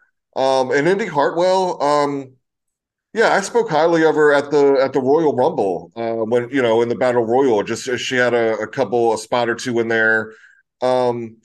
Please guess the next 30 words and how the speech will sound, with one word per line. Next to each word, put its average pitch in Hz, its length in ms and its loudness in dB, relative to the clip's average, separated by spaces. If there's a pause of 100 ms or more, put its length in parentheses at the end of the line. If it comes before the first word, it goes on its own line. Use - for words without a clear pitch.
(1080)
you 170 100 -2
know, 156 160 4
is 147 160 0
it, 143 180 0 (440)
<clears throat> - 380 -18
is 135 160 0
it 127 140 0
too 151 160 -4
soon? 151 640 -2
Yeah, 180 360 0
maybe. 156 400 0
I 127 140 4
don't 135 140 0
know. 123 260 2
But 127 240 2
I 131 100 2
mean, 135 180 0
I 135 60 4
was, 139 380 0 (500)
I 175 60 4
don't 196 120 2
know. 175 180 4
There 123 120 2
was 131 120 0
just 131 180 0
something 151 300 0
about 135 340 4
her, 123 180 2
like, 120 300 0
I, 123 260 2